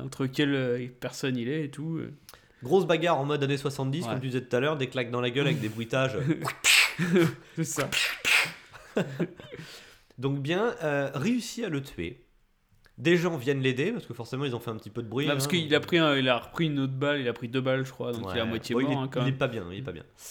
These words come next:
Speaker 2: Euh, son supérieur arrive, et il lui explique tout. Il lui explique tout à son supérieur, et les gens qui sont autour de lui entendent ce qu'il dit.
Speaker 1: Ouais.
Speaker 2: Et, euh,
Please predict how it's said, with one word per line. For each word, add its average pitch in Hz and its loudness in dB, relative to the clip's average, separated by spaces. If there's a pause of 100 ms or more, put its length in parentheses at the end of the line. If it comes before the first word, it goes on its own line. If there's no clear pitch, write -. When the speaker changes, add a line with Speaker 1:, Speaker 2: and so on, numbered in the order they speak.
(380)
Speaker 2:
Euh, 104 -2
son 170 -4
supérieur 165 -2
arrive, 107 -4 (440)
et 123 0
il 135 0
lui 156 -4
explique 139 -12
tout. 104 -14 (720)
Il 123 -4
lui 147 2
explique 170 -4
tout 214 0
à 185 4
son 151 -8
supérieur, 147 -2
et 170 2
les 135 -2
gens 156 -4
qui 147 -12
sont 127 -10
autour 120 -6
de 123 0
lui 165 -4
entendent 139 -4
ce - -18
qu'il 101 -16
dit. 131 -12
Speaker 1:
Ouais. - -6 (760)
Speaker 2:
Et, 208 2
euh, 113 -4